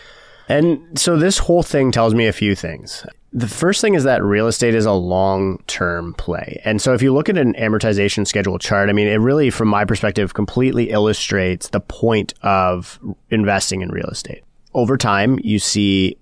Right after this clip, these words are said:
the interest payment or the, the amount of interest that you're paying on the mortgage decrease in size. And over that same period of time, you see the principal payment,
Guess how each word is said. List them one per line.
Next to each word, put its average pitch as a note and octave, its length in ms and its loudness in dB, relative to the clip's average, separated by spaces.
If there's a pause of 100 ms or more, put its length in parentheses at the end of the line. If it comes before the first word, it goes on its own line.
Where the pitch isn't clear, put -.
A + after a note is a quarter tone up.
the G2 320 0 (100)
interest C3 380 0
payment G#2 320 0
or G#2 100 -2
the, F#3+ 100 -2 (180)
the G2+ 100 0
amount G2+ 240 2
of G2 80 -2
interest G#2 360 -2
that G2 80 -2
you're G2+ 100 0
paying G2+ 200 0
on G2 120 0
the G2 40 0
mortgage F2+ 460 -2 (520)
decrease A#2 600 2
in G2 100 -2
size. - 480 -6 (140)
And G#2+ 160 0
over G#2 140 2
that F#2+ 160 0
same D3+ 160 2
period B2+ 160 2
of G2 80 -2
time, G2 180 0
you G#2 60 2
see G2+ 120 0
the F#2 100 -2
principal G#2 440 -2
payment, F2+ 400 -2